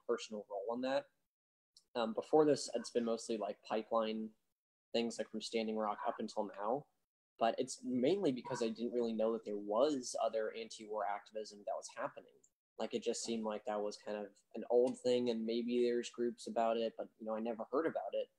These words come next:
And so, you know, we thought, "Okay, whatever, I'm gonna do this action anyway." But now that I realize there is this much larger network of people doing things,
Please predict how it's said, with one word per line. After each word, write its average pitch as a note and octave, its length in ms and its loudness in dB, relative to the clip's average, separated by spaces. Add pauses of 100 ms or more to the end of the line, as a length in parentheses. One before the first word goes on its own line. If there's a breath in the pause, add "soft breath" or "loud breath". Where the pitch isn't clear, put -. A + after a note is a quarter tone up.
(460)
And G#2+ 160 -2
so, G#2+ 540 -2
you A2 60 -6
know, G#2+ 80 -2
we G#2+ 80 -2
thought, G#2 180 -2
"Okay, A2 240 2
whatever, A2 360 0
I'm G#2+ 60 -4
gonna G#2+ 160 -2
do A2 140 -6
this G#2 220 -4
action G#2+ 320 -4
anyway." A2 340 -2
But G2 100 -8
now A2+ 180 0
that A2+ 120 0
I A2 60 2 (120)
realize A2 400 -2
there G#2 180 -2 (280)
is A2 160 -10 (400)
this - 160 -4
much A2+ 240 0
larger G#2+ 440 0
network G#2+ 400 -4
of G2+ 120 -18
people G#2+ 280 -6
doing A2 280 -6
things, D3+ 320 -6